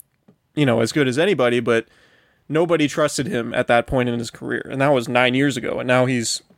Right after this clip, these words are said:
you know, now he just won the most recent Super Bowl against one of the better defenses of the last few years.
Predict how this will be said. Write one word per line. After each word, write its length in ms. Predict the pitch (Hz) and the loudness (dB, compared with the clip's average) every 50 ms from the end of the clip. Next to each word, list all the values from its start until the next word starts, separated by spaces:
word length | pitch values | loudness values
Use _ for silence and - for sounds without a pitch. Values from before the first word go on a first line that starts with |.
| _ - | _ -6
you 120 | 160 143 | -2 0
know, 180 | 120 113 117 - _ - _ _ _ _ | 0 -2 -2 -6 _ -20 _ _ _ _
now 200 | - 151 135 131 | 0 2 4 4
he 100 | 123 123 | 4 2
just 320 | 113 - - 127 - - - _ | 2 0 -2 -2 -2 -4 -8 _
won 220 | - 143 135 127 123 | -2 0 2 2 2
the 60 | 123 | 2
most 200 | 120 120 117 - | 2 0 0 0
recent 260 | 147 139 - 127 117 | -2 -2 -2 -4 -4
Super 280 | - - 165 165 - 139 | -2 0 0 0 0 2
Bowl 200 | 123 120 117 120 | 2 2 4 4
against 260 | 117 120 113 113 - | 2 0 -2 -2 -2
one 120 | 131 123 | -4 -2
of 60 | 120 120 | -2 -2
the 60 | 117 | 0
better 280 | 92 123 123 120 117 - _ _ _ - - - - - _ _ | 0 0 0 0 -2 -4 _ _ _ -20 -20 -20 -20 -20 _ _
defenses 580 | - 180 202 - - 151 135 123 - 139 127 113 | 2 2 2 4 4 2 0 2 2 0 2 2
of 120 | 131 120 | 2 2
the 40 | 120 | 4
last 260 | 120 120 120 117 - | 4 4 2 2 0
few 120 | - - 131 | -4 -4 -2
years. 340 | 120 120 123 123 123 - | 0 0 0 -2 -4 -6